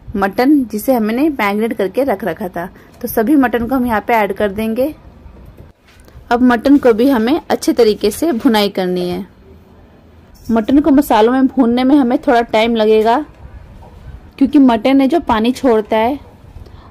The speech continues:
और उस पानी को सुखाते हुए हमें अच्छी तरीके से मटन की भुनाई करनी है।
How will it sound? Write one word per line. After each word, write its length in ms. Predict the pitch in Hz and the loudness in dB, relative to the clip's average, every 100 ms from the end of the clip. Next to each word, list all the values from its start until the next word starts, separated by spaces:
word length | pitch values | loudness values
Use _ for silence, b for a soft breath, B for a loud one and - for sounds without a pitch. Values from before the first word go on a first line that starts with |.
| - | -2
और 120 | - | 0
उस 120 | 254 | 0
पानी 300 | - 247 233 | 0 0 0
को 120 | 233 | -2
सुखाते 600 | 294 254 - 240 208 - | -2 -2 -2 -4 -2 0
हुए 200 | 339 254 | 2 4
हमें 340 | 262 208 214 262 | 2 0 -2 -4
अच्छी 320 | - 233 294 | -6 -6 -4
तरीके 380 | 269 226 202 214 | 0 0 0 -4
से 240 | 214 240 277 | -2 -2 -2
मटन 340 | 214 214 220 | -2 -4 -4
की 120 | 240 | -2
भुनाई 360 | 247 269 208 196 | 0 0 0 -2
करनी 360 | 196 185 180 175 | -4 -4 -4 -8
है। 180 | 170 | -10